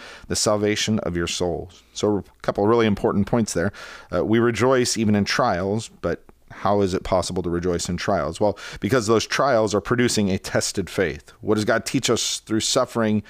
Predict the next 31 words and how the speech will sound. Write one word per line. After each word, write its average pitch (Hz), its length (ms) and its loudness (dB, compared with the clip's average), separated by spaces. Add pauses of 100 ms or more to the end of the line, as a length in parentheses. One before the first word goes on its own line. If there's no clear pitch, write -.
(360)
Uh, 92 100 0
basically, 127 360 2
he 113 100 2
teaches 127 260 2
us - 140 0
that 104 160 0
our 98 80 4
faith 107 300 0
is 95 140 0
real. 92 400 0 (220)
Trials 120 340 0
have 123 100 2
a 113 40 2
way 113 140 6
of 101 100 0
kind 113 140 2
of 87 160 0
burning 110 320 2
away 98 420 2 (320)
the 98 80 0
things 107 340 2
that 98 120 2
don't 90 220 -2
matter. 85 320 -4 (100)
When 95 160 2
we 104 100 4
are 101 120 4
really 110 360 2
going 101 300 2
through 98 220 -2
difficulty, 92 680 -2